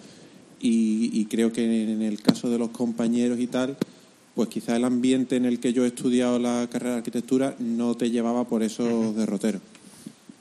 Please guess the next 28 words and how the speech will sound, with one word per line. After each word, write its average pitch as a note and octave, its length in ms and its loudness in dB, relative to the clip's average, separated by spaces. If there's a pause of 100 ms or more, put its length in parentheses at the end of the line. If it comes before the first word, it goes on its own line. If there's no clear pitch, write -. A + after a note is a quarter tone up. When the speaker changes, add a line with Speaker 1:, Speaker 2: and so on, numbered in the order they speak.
Speaker 1:
Pero A2+ 280 4
sí B2+ 580 2
por, A2 600 2 (380)
por, A2 240 2
bueno, A#2 180 2
por G#2 160 0
la, G2+ 640 -2 (600)
los, G2+ 680 -4
el, G2 600 -12
la, F#2+ 220 -4 (540)
no G2+ 100 0
sé F#2+ 160 -4
cómo G2 160 -4
decirlo, F#2+ 240 -6
los F#2 360 -4 (260)
rumores A2+ 480 2
o G#2+ 200 0 (420)
los G#2+ 280 2
conocimientos A#2+ 540 2
que C3 80 0
tengo C3+ 240 2
de B2+ 180 2
otras B2 380 -2
escuelas B2+ 400 0
de B2+ 60 -2
arquitectura B2 500 -2
de A#2+ 60 -4
España C#3 340 -8